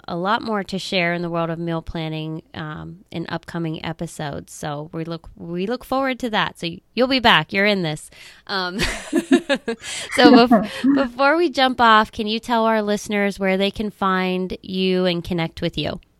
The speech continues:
Speaker 2: Of course, you can find me on my website at meal planning magic dot com or on pretty much all social media, um, Facebook, Twitter, Instagram, and Pinterest.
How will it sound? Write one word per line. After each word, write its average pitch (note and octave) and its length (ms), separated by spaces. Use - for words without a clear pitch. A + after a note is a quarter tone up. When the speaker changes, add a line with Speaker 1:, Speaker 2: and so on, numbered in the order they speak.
Speaker 2:
Of F#3 180
course, - 420
you F#3 80
can F#3+ 200
find G3 260
me G3+ 160
on F#3 200
my F#3 140
website F#3 680
at F3 200
meal F#3 180
planning F#3 380
magic E3 340
dot B3+ 220
com F3+ 480
or F3 360
on E3+ 460
pretty C4 180
much A#3 200
all F#3 220
social G3 380
media, A#3 500
um, E3+ 320
Facebook, F#3+ 420
Twitter, G#3+ 400
Instagram, G#3 540
and A3+ 100
Pinterest. G3+ 580